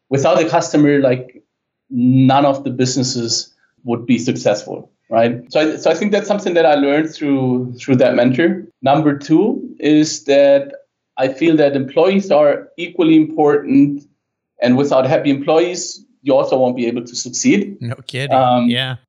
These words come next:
Speaker 1: and a, a lot of managers, I mean, it seems simple, but I think a lot of managers, and I've seen that throughout my career, underestimate the importance of taking that seriously and adapt their management style to the individual, right? Um, so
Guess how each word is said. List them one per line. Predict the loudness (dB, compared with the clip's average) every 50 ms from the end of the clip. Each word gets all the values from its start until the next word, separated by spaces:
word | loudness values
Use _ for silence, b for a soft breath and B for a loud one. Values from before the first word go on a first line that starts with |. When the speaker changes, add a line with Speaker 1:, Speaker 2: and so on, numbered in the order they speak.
| _
Speaker 1:
and | -2 -2 0 0
a, | -2 -4 -6 -4 -2 0 0 2 2 2
a | 2
lot | 4 2 2
of | 2 2 2
managers, | 2 2 2 0 -2 -4 -4 -2 -2
I | -2 -2
mean, | 0 -2 -2
it | -2 -4 -4
seems | -4 -4 -4 -2
simple, | 0 -2 0 0 0 2
but | 2 2 2
I | 2 0
think | -2 -4 -2
a | 0
lot | 2 4 4 2
of | 2 0
managers, | 0 0 0 0 -2 0 2 2 2 2 2 0 0
and | 0 0
I've | 0 2
seen | 0 2 2
that | 2 0 0
throughout | 0 0 0 2 0
my | -2 -2
career, | -2 -6 -4 0 2 2 4 4 4
underestimate | 4 4 2 2 2 2 0 -2 -4 -2 0 0 0 0 -2
the | -2
importance | -2 -2 -2 0 0 0 0 2 2 2 2 2 0 -2 -6 -10 _ _ _ _ _ _ _
of | -4 -4 -4 -4
taking | -2 -2 -2 0 2 0 2
that | 2 2 0 0 -2
seriously | -4 -2 0 0 0 0 -2 0 2 2 4 4
and | 4 2 0 0
adapt | -4 -2 0 0 0 0 0 0
their | 0 2 2
management | 2 2 2 2 0 -2 -4 -4 -4 -2 -2
style | -4 -2 0 0 2 2 2 2 2 0 -4 -10 _ _ _ _ _ _ _ _ -4
to | -2
the | 0 2 2
individual, | 2 2 2 2 0 -2 -2 -4 -6 -6 -8 -12 -18 _ _ -2
right? | 0 0 0 -2 -4 -10 -4 -2
Um, | 0 2 2 2 2 0
so | 0 0 0 2 2 2 0 -2 -6 -12 -16